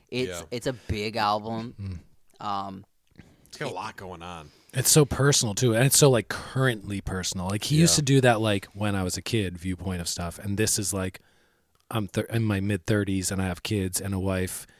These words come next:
Speaker 3: and I used to cheat on her a lot, and blah, blah,
Speaker 2: Yeah.
Speaker 3: blah, blah, and
Speaker 2: I'm fighting my ego
Speaker 3: my
Speaker 2: at
Speaker 3: demons
Speaker 2: every
Speaker 3: and my
Speaker 2: turn.
Speaker 3: family trauma, and
Speaker 2: Yeah.
Speaker 1: Yeah.
Speaker 2: Very
Speaker 3: Like, I like
Speaker 2: introspective.
Speaker 3: it, though.
Speaker 1: I,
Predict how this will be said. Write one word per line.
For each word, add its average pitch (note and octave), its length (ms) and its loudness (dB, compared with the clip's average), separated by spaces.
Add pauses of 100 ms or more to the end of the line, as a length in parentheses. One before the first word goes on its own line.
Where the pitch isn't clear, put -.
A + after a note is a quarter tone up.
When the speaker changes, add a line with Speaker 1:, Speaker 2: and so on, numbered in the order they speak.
(260)
Speaker 3:
and G2 260 -2
I F2+ 100 -2
used F2 180 -4
to F2 60 -10
cheat F#2 220 -2
on F2 140 -2
her F2+ 140 -4
a F2 80 -4
lot, F2 400 -4
and E2+ 360 -8 (280)
blah, D#2 160 -6
blah, D2 80 -6
Speaker 2:
Yeah. E2 240 -6
Speaker 3:
blah, - 20 -10
blah, D#2 300 -10
and D2+ 100 -16
Speaker 2:
I'm F2 80 -14
fighting F#2 340 -10
my F2+ 100 -6 (100)
ego F2+ 340 -4
Speaker 3:
my G2+ 120 2
Speaker 2:
at F#2+ 100 -4
Speaker 3:
demons G2+ 460 2
Speaker 2:
every F#2+ 100 4
Speaker 3:
and G2 80 2
my F#2+ 120 4
Speaker 2:
turn. F2 140 -2
Speaker 3:
family G2+ 380 0
trauma, F#2+ 600 0
and F2+ 360 -8
Speaker 2:
Yeah. D#2+ 240 -4 (1200)
Speaker 1:
Yeah. C#3+ 200 0
Speaker 2:
Very C#3+ 280 6
Speaker 3:
Like, F#2+ 100 0
I C3+ 100 2
like G2 100 2
Speaker 2:
introspective. E2+ 300 -2
Speaker 3:
it, - 60 -20
though. E2+ 200 -8 (220)
Speaker 1:
I, F#3 180 -2